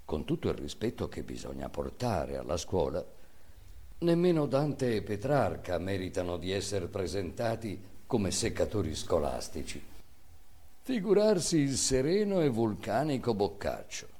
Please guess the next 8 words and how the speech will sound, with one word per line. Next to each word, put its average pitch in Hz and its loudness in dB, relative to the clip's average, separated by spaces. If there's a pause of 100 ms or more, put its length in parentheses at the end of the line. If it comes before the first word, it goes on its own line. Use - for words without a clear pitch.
(1120)
uomo 107 2
che - -10
fu 76 -8
persino 85 0
ai 64 -4
tempi 80 -2
suoi 123 4
multimediale. 95 0